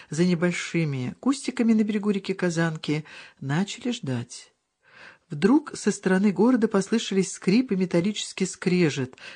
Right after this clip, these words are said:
Закрывали на ночь городские ворота. «Не пришла Настенька», со слезами в голосе сказала Любаша. «Что же делать, Тереша? А вы с ней-то как уговорились-то? И когда?»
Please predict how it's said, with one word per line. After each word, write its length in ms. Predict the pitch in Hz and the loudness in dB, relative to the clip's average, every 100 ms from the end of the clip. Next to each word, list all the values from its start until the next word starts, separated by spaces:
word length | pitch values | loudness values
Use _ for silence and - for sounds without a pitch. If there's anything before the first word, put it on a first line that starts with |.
| - | -10
Закрывали 760 | 143 160 156 135 147 240 262 | -4 0 2 2 2 2 0
на 240 | 208 135 151 | -2 -2 -4
ночь 280 | 196 - - | -6 -8 -8
городские 600 | 160 151 135 - 143 143 | -4 -4 -6 -8 -6 -4
ворота. 600 | 151 139 127 117 123 123 - _ _ _ _ _ _ - - _ - | -4 -4 -6 -8 -10 -14 -16 _ _ _ _ _ _ -20 -20 _ -4
«Не 160 | 196 | -2
пришла 880 | 214 - 190 - - 175 175 175 165 | 0 -2 -2 -4 -6 -2 0 -2 -6
Настенька», 760 | - 160 165 - - 156 156 160 | -6 -4 -4 -6 -10 -8 -6 -6
со 140 | - | -6
слезами 460 | 151 151 139 147 135 | -6 -4 -2 -4 -4
в 80 | 131 | -4
голосе 440 | 170 233 226 - | -2 0 -2 -6
сказала 460 | 190 135 135 151 151 | -6 -6 -4 -2 -2
Любаша. 500 | 147 143 143 139 151 | -4 -4 -6 -6 -10
«Что 240 | - 226 | -4 -2
же 100 | 220 | -2
делать, 480 | 208 233 233 156 - | -2 2 4 2 0
Тереша? 540 | 185 220 202 - - - _ - - - - | -2 0 -2 -4 -10 -14 _ -20 -20 -20 -4
А 120 | 151 | -2
вы 100 | 185 | 0
с 120 | - | 2
ней-то 320 | 214 190 170 | 2 4 2
как 260 | - 196 190 | -6 -6 -6
уговорились-то? 880 | 165 180 196 185 127 127 - - - _ _ _ _ _ _ | -4 -4 -2 -2 -4 -8 -10 -12 -12 _ _ _ _ _ _
И 80 | 190 | 0
когда?» 500 | 240 220 170 139 | 2 2 2 0